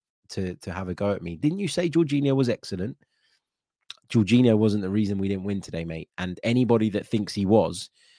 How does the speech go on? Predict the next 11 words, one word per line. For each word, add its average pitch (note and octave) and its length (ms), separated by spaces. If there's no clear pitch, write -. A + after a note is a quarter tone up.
must G#2 240
have F2+ 80
been G2 120
watching F#2+ 260
a F2+ 40
different F2 320
game, E2+ 240
because G#2 280
Arsenal A#2 500
were G2 160
poor A2+ 440